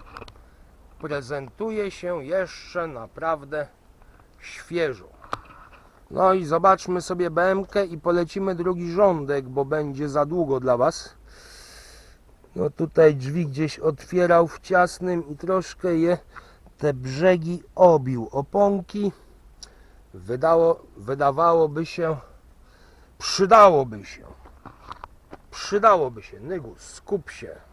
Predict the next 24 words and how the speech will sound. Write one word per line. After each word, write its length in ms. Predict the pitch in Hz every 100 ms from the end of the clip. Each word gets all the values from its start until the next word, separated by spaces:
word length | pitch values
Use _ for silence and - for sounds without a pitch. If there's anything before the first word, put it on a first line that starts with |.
| -
to 120 | 190
jest 220 | 185 -
odpowiednie 640 | 160 - 156 165 147 151 147
słowo. 420 | 143 123 87 - 87
Nie 180 | 156
wydawałoby 760 | 151 143 131 147 175 165 156 160
się, 220 | 165 160
tylko 320 | 147 147 156
przydałoby 760 | - - 160 180 175 165 147 165
się 340 | 165 160 151
wymienić. 600 | 127 156 160 123 98 90 - _ - - - - - - - -
No, 340 | 160 185 190 175
lecę 380 | 165 170 170
dzisiaj 320 | 139 151 175 143
dla 180 | 139
was, 300 | 165 175 -
nie 120 | 147 151
wiem 180 | 165
już 180 | 165 160
który 320 | - 156 151
filmik 460 | 175 269 220 165 135
dzisiaj, 460 | 117 131 - 135 175
korzystam, 680 | 165 156 165 - 156 147
że 240 | 131 147